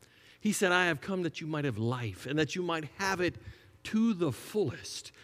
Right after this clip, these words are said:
You might have it more abundantly." That you might know what abundant life is, for the purpose for which he created you to be.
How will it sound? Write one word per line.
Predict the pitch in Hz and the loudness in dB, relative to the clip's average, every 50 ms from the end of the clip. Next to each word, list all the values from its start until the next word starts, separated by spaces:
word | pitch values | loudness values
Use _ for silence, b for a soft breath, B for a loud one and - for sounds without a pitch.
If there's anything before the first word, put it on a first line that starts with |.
| b b | b b
You | 180 208 202 | -2 2 4
might | 202 196 196 151 | 6 4 4 4
have | 151 196 185 180 180 | 4 2 2 4 4
it | 170 151 160 | 2 2 4
more | 170 175 175 170 | 4 4 4 4
abundantly." | 156 143 156 156 156 147 139 117 113 107 98 90 - - - _ B B B B B B B B B B | 4 4 4 4 4 2 2 0 0 -2 -2 -4 -6 -14 -20 _ B B B B B B B B B B
That | 175 - - | 6 6 6
you | 220 208 | 4 6
might | 202 202 196 175 190 | 8 10 10 10 10
know | 185 196 202 214 208 | 12 12 12 12 12
what | 190 196 185 | 12 12 12
abundant | 180 165 135 151 175 180 185 170 165 170 151 | 10 8 8 6 6 6 8 6 6 4 4
life | 147 147 151 151 147 135 - 151 | 4 2 4 2 2 0 2 2
is, | 147 143 135 113 104 101 - B B B B B | 4 4 4 4 2 -2 -6 B B B B B
for | - 156 | -4 2
the | 185 175 | 2 4
purpose | - 214 214 202 - 196 156 - | 6 8 6 6 6 2 0 2
for | - 214 196 185 | 6 6 8 8
which | 202 214 208 - | 8 6 6 4
he | - 220 | 0 -2
created | 180 - - 190 190 185 185 196 208 214 196 196 170 | -2 -2 0 2 4 6 8 8 8 8 6 4 4
you | 170 160 170 170 170 | 4 4 4 6 8
to | 160 | 8
be. | 156 147 151 135 113 95 87 | 8 10 8 8 6 4 0